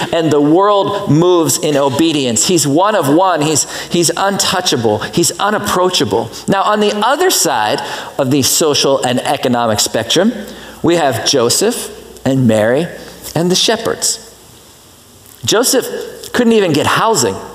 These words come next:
He had no V I P status. He had no reward points. He had no contacts in the city. Really, it seems like the only thing Joseph has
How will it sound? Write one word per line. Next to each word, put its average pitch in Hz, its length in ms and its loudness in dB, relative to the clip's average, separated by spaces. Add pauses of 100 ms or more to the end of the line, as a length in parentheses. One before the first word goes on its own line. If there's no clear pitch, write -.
(220)
He 196 120 2
had 208 260 0
no 185 320 2 (240)
V 156 280 4
I 143 160 2
P 156 260 0
status. 165 580 0
He 147 60 0
had 160 180 0
no 151 240 4
reward 131 520 4
points. 156 400 0
He 143 80 0
had 160 200 0
no 151 160 2
contacts 143 680 -2
in 135 200 0
the 123 60 2
city. 151 360 2 (280)
Really, 262 260 4
it 220 100 2
seems 226 260 0
like 208 140 0
the 175 140 4
only 214 160 2
thing 185 200 0
Joseph 170 380 0
has 160 340 0